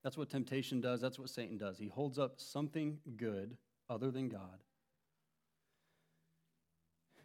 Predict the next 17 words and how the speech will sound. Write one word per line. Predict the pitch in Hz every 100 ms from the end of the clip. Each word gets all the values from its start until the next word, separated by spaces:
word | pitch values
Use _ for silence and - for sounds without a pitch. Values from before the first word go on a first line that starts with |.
| -
and | - 113
marries | 110 127 143 135
it | 143
with | 143 139
sin, | - - 113 98 117 131 - _ _ _ _ _ _ _ _
and | -
then | 120
he | 123
tries | 120 147 143
to | - - _ -
push | 175 165
the | - 147
consequences | - 131 127 120 123 117 117 104
away | 107 110 107 104 104 _ -
from | 117
your | 101
sight. | 101 - 92 90